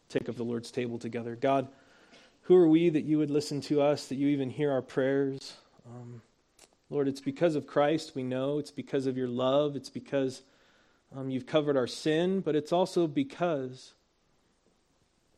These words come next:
in your very nature, you are a generous God. And I thank you for that. I believe that you are good to us. So, Lord, help us to, help us to ask.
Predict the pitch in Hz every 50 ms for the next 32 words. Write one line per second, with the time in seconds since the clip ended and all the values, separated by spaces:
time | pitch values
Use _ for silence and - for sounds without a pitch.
0 | _ _ _ - 147 147 143 143 139 135 151 156 160 160 156 147 147 151 151 151
1 | - - 131 123 123 123 135 135 139 131 127 127 120 - 135 131 135 135 127 123
2 | - - - 127 123 123 123 120 117 113 - _ _ _ _ _ _ _ _ _
3 | _ _ _ _ _ _ _ _ _ _ _ _ _ - 147 151 143 143 - 156
4 | 156 151 151 - 139 135 - 135 123 131 127 123 123 123 - 139 143 139 139 139
5 | 131 135 143 143 143 139 127 123 131 127 123 120 - _ _ _ _ _ _ _
6 | _ _ _ _ - _ _ _ _ _ _ _ _ - 156 160 151 143 135 135
7 | 135 139 143 139 - - 131 123 127 127 127 - - - - _ _ _ _ _
8 | _ _ _ _ _ _ - - - - - - - - - - - - - _
9 | _ - - - 180 160 165 165 165 156 147 160 170 165 - 185 165 - - -
10 | - - 165 156 151 147 151 143 - - - - - - - _ _ _ _ _
11 | _ _ _ _ _ _ _ _ _ _ _ _ _ _ _ _ _ _ _ -
12 | - _ _ - - _ _ _ _ _ - - - 143 165 160 - - 160 131
13 | 139 147 165 170 160 120 - - -